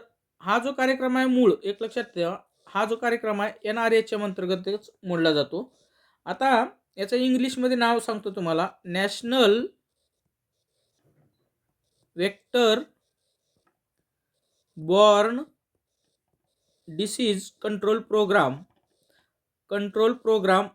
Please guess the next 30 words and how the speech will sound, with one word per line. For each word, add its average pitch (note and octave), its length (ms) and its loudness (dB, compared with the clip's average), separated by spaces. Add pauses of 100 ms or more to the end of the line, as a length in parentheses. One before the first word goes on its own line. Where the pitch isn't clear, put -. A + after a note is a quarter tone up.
अशा F#3 200 -8
प्रकारचं G3+ 560 -6 (260)
त्याचं G#3+ 260 -2 (280)
नाव F3+ 300 2
आहे. E3+ 280 2 (360)
शॉर्टकटमध्ये F#3 640 -4
स-, - 60 -10
एन G3 320 -2
व्ही G#3 440 -2
बी F#3 300 -4
डी F3+ 240 0
सी F3 220 -6
पी E3 120 -6
असं E3+ 220 -4
नाव F3+ 180 4
आहे. C#3+ 100 0 (520)
बरं, G#3 100 0
लक्षात C4 240 0
ठेवा, C#4+ 280 2 (320)
हा A#3+ 240 2
जो C#4 120 2
कार्यक्रम C4+ 420 2
आहे, C4 240 0 (140)
ह्या G#3 120 -8
सहा B3 380 0
रोग, C4 180 0 (120)
रोगाचे A#3+ 400 0
नियंत्रण A#3+ 360 -2
करण्यासाठी A3+ 500 -6
mostly A3 420 -4